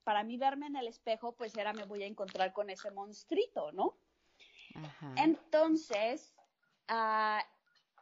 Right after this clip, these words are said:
Speaker 1: empiezo a decirle a Jesús. Entonces yo le digo a Jesús, hazme, dame belleza interior como exterior. Jesús, dame belleza interior como exterior. Fui muy intuitiva desde chiquita,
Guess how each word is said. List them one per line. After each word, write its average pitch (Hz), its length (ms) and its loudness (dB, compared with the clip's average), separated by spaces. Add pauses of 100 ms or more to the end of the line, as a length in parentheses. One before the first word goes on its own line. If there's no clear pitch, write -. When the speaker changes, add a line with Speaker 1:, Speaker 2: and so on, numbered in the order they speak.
(120)
Speaker 1:
empiezo 285 680 0 (300)
a 220 100 4
decirle 220 720 -2
a 202 80 -4
Jesús. 175 380 -10 (580)
Entonces 208 320 4
yo 220 80 8
le 202 80 8
digo 196 140 8
a 190 100 6
Jesús, 254 540 -4 (520)
hazme, 233 600 -2 (640)
dame 247 340 2
belleza 233 840 -6
interior 196 500 -4
como 190 220 -6
exterior. 170 560 -6 (280)
Jesús, 233 360 2
dame 214 240 2
belleza 190 340 0
interior 175 400 -4
como 180 200 -4
exterior. 165 440 -6 (400)
Fui 370 180 4
muy 392 260 6
intuitiva 214 760 4
desde 185 300 -2
chiquita, 196 560 -10